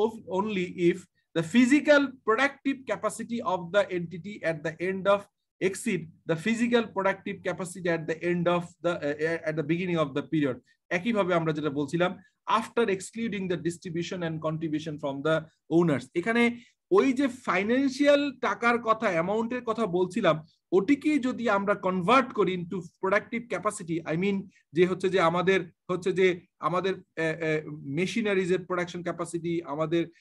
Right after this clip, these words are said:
ফ্যাক্টরির বিল্ডিং এর প্রোডাকশন ক্যাপাসিটি, ফ্যাক্টরি শেডের প্রোডাকশন ক্যাপাসিটি, আমাদের মাথায় রাখতে হবে যে ইনফ্লেশনের কারণে যেটুকু আমার হচ্ছে পারচেজিং পাওয়ার প্যারিটিতে যে ইম্প্যাক্ট পড়ে সেটিকে কনসিডার করতে হবে। অতএব প্রফিট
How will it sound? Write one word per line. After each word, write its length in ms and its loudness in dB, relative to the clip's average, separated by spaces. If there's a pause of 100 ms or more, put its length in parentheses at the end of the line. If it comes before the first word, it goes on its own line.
(160)
ফ্যাক্টরির 520 -2
বিল্ডিং 440 -2
এর 160 -2
প্রোডাকশন 380 -4
ক্যাপাসিটি, 460 -6
ফ্যাক্টরি 360 -6
শেডের 340 0
প্রোডাকশন 560 -10
ক্যাপাসিটি, 500 -8 (240)
আমাদের 260 -2
মাথায় 260 0
রাখতে 260 -2
হবে 240 0 (360)
যে 360 4 (280)
ইনফ্লেশনের 720 0
কারণে 540 -2 (260)
যেটুকু 440 2
আমার 260 4
হচ্ছে 460 -2 (140)
পারচেজিং 480 -2
পাওয়ার 260 -2
প্যারিটিতে 460 -4
যে 100 -10
ইম্প্যাক্ট 480 -4
পড়ে 220 0 (200)
সেটিকে 360 -6
কনসিডার 460 -2
করতে 300 -4
হবে। 160 0
অতএব 300 -2 (100)
প্রফিট 320 -6